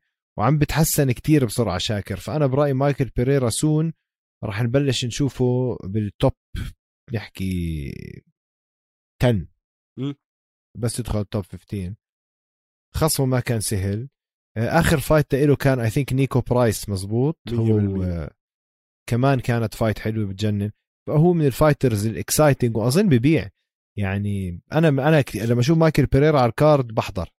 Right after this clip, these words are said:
Speaker 1: لأنه أكيد لازم يسلي، وشرس وخطر، والكيكس تبعونه والكواع والكلينشز. عنده تيك داون حلوة كانت. آه، بس اليوم شفناه هيك، شفنا مايكل بيريرا منضبط أكتر. بط-،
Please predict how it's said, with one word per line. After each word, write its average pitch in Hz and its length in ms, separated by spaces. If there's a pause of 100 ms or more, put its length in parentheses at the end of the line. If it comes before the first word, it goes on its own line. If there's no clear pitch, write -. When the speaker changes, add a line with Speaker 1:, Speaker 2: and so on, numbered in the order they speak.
Speaker 1:
لأنه 113 220
أكيد 143 440
لازم 117 240
يسلي، 98 440
وشرس 135 680
وخطر، 135 420
والكيكس 135 480
تبعونه 160 460
والكواع 151 680
والكلينشز. 160 840 (680)
عنده 170 260
تيك 180 200
داون 151 220
حلوة 147 280
كانت. 131 460 (420)
آه، 120 180 (180)
بس - 400
اليوم 180 260
شفناه 180 380
هيك، 175 300
شفنا 156 280
مايكل 156 320
بيريرا 156 380
منضبط 127 540
أكتر. 110 360
بط-، 117 240